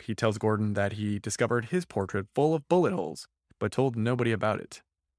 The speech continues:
Later that night, the killer showed up, and they had a tussle. He got shot in the arm, but survived somehow. He's certain that the killer will return to finish the job.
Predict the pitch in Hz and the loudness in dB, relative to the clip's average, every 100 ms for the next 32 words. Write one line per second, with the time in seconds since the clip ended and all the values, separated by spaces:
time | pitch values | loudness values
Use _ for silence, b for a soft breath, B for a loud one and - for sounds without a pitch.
0 | _ _ 101 113 117 104 98 110 110 - | _ _ 0 2 4 2 2 -2 -4 -4
1 | 104 98 90 98 95 95 - _ _ _ | -2 -2 -2 0 0 -2 -6 _ _ _
2 | _ - 101 98 98 101 98 98 92 123 | _ -8 -4 -2 -2 -2 -2 -4 -4 -8
3 | - - - _ - 107 95 - 120 110 | -10 -14 -16 _ -2 0 0 2 2 2
4 | 117 117 113 98 92 95 - 101 101 98 | 0 -2 -2 -2 -4 -4 -4 0 0 -2
5 | - 92 82 - _ _ _ _ _ _ | -6 -10 -10 -12 _ _ _ _ _ _
6 | - 113 - 147 139 131 135 - 139 131 | -4 -2 2 2 0 -2 -4 0 2 2
7 | 123 120 110 127 110 101 107 101 - 104 | 2 0 2 2 2 0 0 -2 -2 0
8 | 101 - - | 0 0 -6